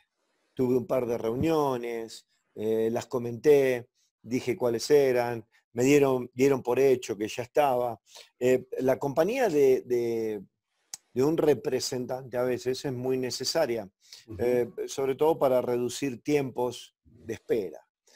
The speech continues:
Speaker 1: Eh, ¿por qué? Porque el representante va y sondea cuáles son las necesidades de un club, qué es lo que quieren,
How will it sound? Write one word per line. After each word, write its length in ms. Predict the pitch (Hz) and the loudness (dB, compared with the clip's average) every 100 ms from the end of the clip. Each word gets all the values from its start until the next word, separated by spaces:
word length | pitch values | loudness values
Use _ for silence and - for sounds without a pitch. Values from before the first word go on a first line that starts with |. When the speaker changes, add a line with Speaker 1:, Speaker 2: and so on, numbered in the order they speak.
| _ _ 113 | _ _ -2
Speaker 1:
Eh, 540 | 120 120 113 113 76 - | 0 2 2 0 -4 -2
¿por 180 | 165 | -2
qué? 180 | 160 120 | 2 0
Porque 240 | 98 170 160 | 0 -2 0
el 80 | |
representante 680 | 156 156 156 - 180 202 185 | 0 0 -2 -2 -2 -2 0
va 120 | 180 | 2
y 40 | 180 | 2
sondea 640 | - 156 196 185 123 107 | 0 -4 0 2 2 0
cuáles 280 | 101 135 127 | -2 -2 -2
son 140 | 147 | -4
las 100 | 139 | -6
necesidades 640 | 127 117 - - 123 123 113 | -6 -8 -10 -4 -2 -2 -2
de 80 | |
un 80 | 123 | -6
club, 380 | 123 160 147 110 | -4 0 0 -2
qué 60 | 120 | -4
es 60 | |
lo 120 | 117 107 | -4 -4
que 140 | 113 | -6
quieren, 520 | - 151 131 120 110 | 0 2 2 0 -4